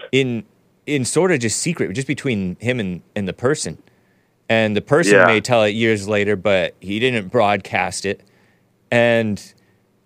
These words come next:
Speaker 1: I don't know, sometimes he can be showy, but I think that it's better to do your giving and your prayer and your fasting or whatever you're doing in secret. You're right.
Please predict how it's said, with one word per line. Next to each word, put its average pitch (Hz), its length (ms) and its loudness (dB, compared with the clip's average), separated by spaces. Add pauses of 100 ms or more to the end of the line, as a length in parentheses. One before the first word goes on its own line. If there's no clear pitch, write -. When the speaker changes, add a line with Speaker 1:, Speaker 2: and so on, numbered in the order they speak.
(340)
Speaker 1:
I 160 80 6
don't 190 100 4
know, 151 140 6
sometimes 180 480 2
he 160 140 -2
can 147 100 0
be 131 100 2
showy, 139 420 2
but 110 300 2 (640)
I 139 140 4
think 170 240 0
that 147 160 2
it's 123 240 0 (480)
better 135 340 4
to - 180 -6
do 113 140 -2
your 120 200 2
giving 117 560 0
and 104 140 -2
your 98 460 -2 (460)
prayer 117 680 4
and 107 240 -2
your 95 540 -2 (460)
fasting 120 720 0
or 110 80 2
whatever 123 380 2
you're 120 120 2
doing 110 520 0 (380)
in 131 160 0
secret. 123 560 -4 (220)
You're 113 140 -2
right. 127 340 2